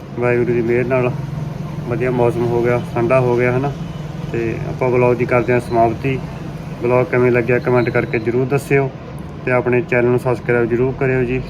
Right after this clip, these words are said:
ਤਾਂ ਜੋ ਨਵੇਂ ਨਵੇਂ ਵਲੌਗ ਤੁਹਾਡੇ ਲਈ ਅਸੀਂ ਲੈਂਦੇ ਆਉਂਦੇ ਰਹੀਏ। ਸਾਥ ਦਿਆ ਕਰੋ, ਕੁਮੈਂਟ ਕਰਕੇ ਦੱਸਿਆ ਵੀ ਕਰੋ ਜੋ ਗਲਤੀ ਹੁੰਦੀ ਹੈ। ਤੇ ਹੋਰ ਨਵੇਂ ਵਲੌਗ ਨਾਲ ਤੁਹਾਨੂੰ ਫਿਰ ਮਿਲਾਂਗੇ ਜਲਦੀ।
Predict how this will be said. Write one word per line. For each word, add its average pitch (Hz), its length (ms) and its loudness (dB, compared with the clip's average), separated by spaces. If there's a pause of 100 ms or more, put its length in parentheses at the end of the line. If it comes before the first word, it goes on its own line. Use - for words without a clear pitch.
(100)
ਤਾਂ 120 140 0
ਜੋ 123 120 0
ਨਵੇਂ 120 320 2
ਨਵੇਂ 117 240 0
ਵਲੌਗ 113 300 2
ਤੁਹਾਡੇ 120 240 0
ਲਈ 120 120 2
ਅਸੀਂ 113 160 -2
ਲੈਂਦੇ 117 240 0
ਆਉਂਦੇ 123 220 2
ਰਹੀਏ। 135 300 2 (600)
ਸਾਥ 117 240 6
ਦਿਆ 127 200 4
ਕਰੋ, 131 260 2
ਕੁਮੈਂਟ 127 320 2
ਕਰਕੇ 117 260 0
ਦੱਸਿਆ 117 320 -2
ਵੀ 123 80 -2
ਕਰੋ 131 120 0
ਜੋ 123 120 0
ਗਲਤੀ 120 380 0
ਹੁੰਦੀ 135 260 0
ਹੈ। 127 120 -2 (720)
ਤੇ 117 220 -2 (420)
ਹੋਰ 127 140 0
ਨਵੇਂ 123 220 4
ਵਲੌਗ 120 240 4
ਨਾਲ 120 120 2
ਤੁਹਾਨੂੰ 120 180 0
ਫਿਰ 117 160 0
ਮਿਲਾਂਗੇ 120 340 2
ਜਲਦੀ। 117 460 0